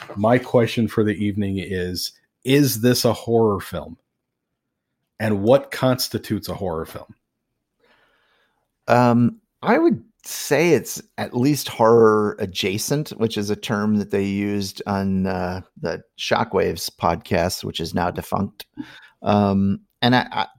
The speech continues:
Speaker 2: I would say it's at least that, but, you know, it's, it's so, it, it's one of those things, and, and you see people debating this one online all the time, and it's, it's really hard to define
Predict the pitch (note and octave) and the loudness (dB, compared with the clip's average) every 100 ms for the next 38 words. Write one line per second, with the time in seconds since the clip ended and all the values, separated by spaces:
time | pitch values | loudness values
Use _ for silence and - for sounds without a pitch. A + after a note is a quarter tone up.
0 | - C3+ D3+ - _ _ _ - - D3+ | -4 -2 -4 -6 _ _ _ -4 2 2
1 | C#3 - G#2+ B2 F3 - G#2 G#2 F#2+ F2+ | 2 2 4 4 4 0 -2 0 2 2
2 | F#2 - A2 A2 G2+ - - - - - | -2 -4 2 4 4 -2 -20 -20 -20 -20
3 | _ - _ _ _ _ _ _ _ _ | _ -20 _ _ _ _ _ _ _ _
4 | _ _ - D3 B2+ - C3 B2 - - | _ _ -4 2 2 2 -2 -2 -4 -4
5 | - A#2+ A2 G#2 A2+ - A2+ - C#3+ D3 | 2 4 6 4 0 0 -4 -2 0 2
6 | A#2+ G#2+ A2 G2+ A2 G2 - G#2+ G#2 - | 2 4 2 2 2 0 0 0 0 0
7 | C3 A#2+ B2+ A#2 F#2+ G#2 G2+ G2 G#2+ G#2+ | 0 0 -2 -4 -4 -2 0 0 2 2
8 | G#2+ G#2 - G#2+ G#2+ - A2+ A2 G#2+ - | 2 0 0 0 0 -2 -2 2 2 2
9 | F#2+ F#2+ F#2+ F#2 F#2+ G2+ G#2 G2+ G2+ A2+ | -2 -2 -2 -4 -4 -2 -2 -2 -2 0
10 | G#2 G#2 G#2 G#2 G#2 - A2 - A#2+ B2 | 2 2 2 2 -2 -4 -10 -4 0 2
11 | G#2 G2+ F#2+ - - G2 - F#2+ F#2+ F#2+ | 2 2 0 -6 -8 -8 -4 -2 -2 -2
12 | F#2+ F#2 | -2 -4